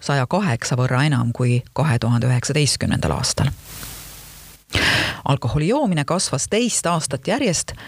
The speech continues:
ning jõudis viimase viie aasta kõrgeimale tasemele, selgub Sotsiaalministeeriumi tellimusel valminud Eesti Konjunktuuriinstituudi uuringust "Eesti alkoholiturg, alkoholi tarbimine ja alkoholipoliitika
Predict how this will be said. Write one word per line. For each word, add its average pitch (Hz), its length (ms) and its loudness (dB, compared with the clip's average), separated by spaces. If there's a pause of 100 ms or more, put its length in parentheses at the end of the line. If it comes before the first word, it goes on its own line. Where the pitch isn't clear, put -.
(100)
ning 147 160 2
jõudis 156 320 2
viimase 180 460 2
viie 190 280 2
aasta 127 320 0
kõrgeimale 135 680 2
tasemele, 92 440 0 (420)
selgub 123 400 2
Sotsiaalministeeriumi 123 840 2
tellimusel 139 580 2
valminud 127 480 2 (300)
Eesti 117 340 2
Konjunktuuriinstituudi 127 1040 0
uuringust 180 640 0 (260)
"Eesti 123 320 2
alkoholiturg, 190 800 0 (220)
alkoholi 120 460 2
tarbimine 151 680 2 (300)
ja 127 160 2
alkoholipoliitika 131 1080 0